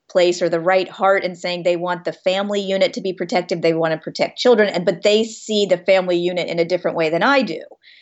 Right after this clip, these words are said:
you know, the ideal family unit. Um, and so even though you may not, again, agree with it and you don't want them pushing laws that discriminate against L G B T Q people, it may help to think that they, it's not necessarily generated by hate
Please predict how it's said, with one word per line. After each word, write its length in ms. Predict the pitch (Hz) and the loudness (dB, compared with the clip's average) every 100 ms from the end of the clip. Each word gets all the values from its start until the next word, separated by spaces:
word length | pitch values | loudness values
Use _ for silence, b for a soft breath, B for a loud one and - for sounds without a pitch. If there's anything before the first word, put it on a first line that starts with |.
| b | b
you 80 | 196 | 0
know, 120 | 185 | 2
the 140 | 175 175 | 4 2
ideal 320 | 165 170 170 | 2 -2 -4
family 360 | - 165 165 | -4 -4 -6
unit. 420 | 160 175 165 131 - b b b | -6 -4 -4 -6 -10 b b b
Um, 300 | - 185 180 - | 0 2 0 -2
and 240 | 185 190 | -2 -2
so 540 | - 202 185 180 - - _ _ | 2 6 6 6 0 -10 _ _
even 220 | 247 262 | -2 2
though 60 | 214 | 2
you 160 | 208 | 2
may 180 | 196 196 | 0 0
not, 240 | 190 170 - | 2 0 0
again, 320 | 175 180 170 | -2 -2 -2
agree 400 | 170 165 180 240 | -6 -4 -2 0
with 140 | 226 190 | 0 2
it 140 | 170 | 0
and 100 | 170 | -2
you 80 | 170 | -2
don't 220 | 180 160 | -2 -2
want 200 | 165 165 | -6 -4
them 240 | 170 170 - | -4 -4 -8
pushing 320 | 185 170 170 | -8 -6 -2
laws 300 | 160 160 165 | 2 2 2
that 140 | 151 - | -2 -6
discriminate 760 | - - 247 277 170 165 - - | -12 -2 2 4 4 2 -2 -8
against 500 | 160 165 160 165 - | -4 0 0 -2 -4
L 100 | 160 | -2
G 160 | 160 165 | -2 -4
B 140 | 160 | -8
T 240 | 160 - 165 | -10 -6 -4
Q 220 | - 160 | 0 0
people, 500 | 160 170 170 165 160 B B B B B _ _ - | 2 2 4 2 0 B B B B B _ _ 0
it 160 | 220 214 | 2 4
may 220 | 262 330 | 6 6
help 240 | 330 220 | 4 2
to 100 | 214 - | -2 -4
think 340 | 220 214 - | -2 -4 0
that 280 | 190 170 170 | -2 -2 -4
they, 300 | 196 180 - 165 | -4 -4 -8 -10
it's 180 | - 175 | -8 -8
not 280 | 196 208 202 | -2 0 0
necessarily 500 | 214 - 190 180 175 | -2 4 4 4 0
generated 720 | 170 - 185 180 180 170 170 | 0 0 0 2 2 2 -2
by 300 | 165 160 160 - - | -2 -2 -2 -8 -10
hate 460 | 320 392 214 208 | -2 0 0 -2